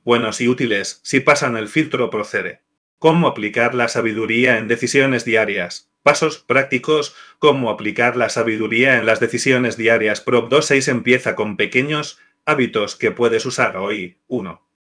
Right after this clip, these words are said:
Busca a Dios en una oración breve antes de decidir. Dos. Lee un versículo o una frase que te hable, puede ser Proverbios dos seis.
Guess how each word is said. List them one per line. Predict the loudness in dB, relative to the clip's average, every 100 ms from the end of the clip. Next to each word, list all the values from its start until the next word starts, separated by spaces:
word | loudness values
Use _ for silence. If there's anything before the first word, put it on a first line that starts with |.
| -2
Busca | 0 2 2 2
a |
Dios | 4 2 2
en | -2
una | -2 -2 0
oración | -2 2 2 2
breve | 2 2 2 2
antes | 2 0 0
de | 0
decidir. | -2 -4 -10 -10 -14 _ _ _
Dos. | -2 -2 -2 -12 _ _ _
Lee | 2 6
un | 6 4
versículo | 0 0 2 2 2 -2 0
o |
una | 0 0 -2
frase | 0 0 0
que | -2 0
te | 2
hable, | 2 2
puede | 2 0 2
ser | -2 2
Proverbios | 2 4 4 2 2
dos | 0 0
seis. | -6 -8 -14